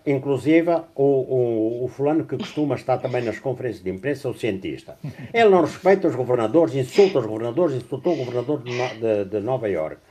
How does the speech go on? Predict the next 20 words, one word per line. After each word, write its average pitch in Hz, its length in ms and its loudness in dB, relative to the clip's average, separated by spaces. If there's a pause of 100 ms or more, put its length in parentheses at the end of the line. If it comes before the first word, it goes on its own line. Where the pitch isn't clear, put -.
(380)
É, 190 200 -4 (100)
portanto, 123 640 0 (320)
é, 151 380 6 (160)
ele, 196 420 6 (200)
como 185 200 8
ele 160 140 4
disse, 139 420 2 (160)
"Eu 202 160 6
sou 196 200 4
o 190 40 0
presidente 175 380 2
dos - 80 -20
Estados - 320 2
Unidos, 147 280 2
eu 180 140 4
é 170 60 2
que 175 100 -10
mando." 127 480 2 (760)
Pronto. 92 340 0 (320)
Portanto, 120 560 2